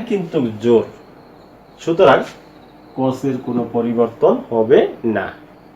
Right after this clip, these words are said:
অর্থাৎ এটা কস কসে থাকবে। ঠিক আছে, হয়ে যাবে ফর্টি ফাইভ ডিগ্রি। এখন আমি যদি আরেকটু কঠিনের দিকে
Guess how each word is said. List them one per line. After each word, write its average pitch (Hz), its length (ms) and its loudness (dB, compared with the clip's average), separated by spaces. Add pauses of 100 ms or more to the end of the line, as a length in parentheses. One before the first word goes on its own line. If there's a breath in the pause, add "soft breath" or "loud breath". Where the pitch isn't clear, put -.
(680)
অর্থাৎ 120 360 0 (220)
এটা 113 140 -10 (140)
কস 139 200 -4 (140)
কসে 110 260 -10 (100)
থাকবে। 95 320 -16 (1120)
ঠিক 190 200 2
আছে, - 180 -8 (800)
হয়ে 117 280 4
যাবে 113 180 0 (260)
ফর্টি 117 360 -4 (480)
ফাইভ 127 320 0 (300)
ডিগ্রি। 92 300 -12 (1200 loud breath)
এখন 240 220 2 (120)
আমি 165 120 2 (100)
যদি 127 180 0 (460)
আরেকটু 214 300 0 (320)
কঠিনের 127 440 4
দিকে 104 160 -4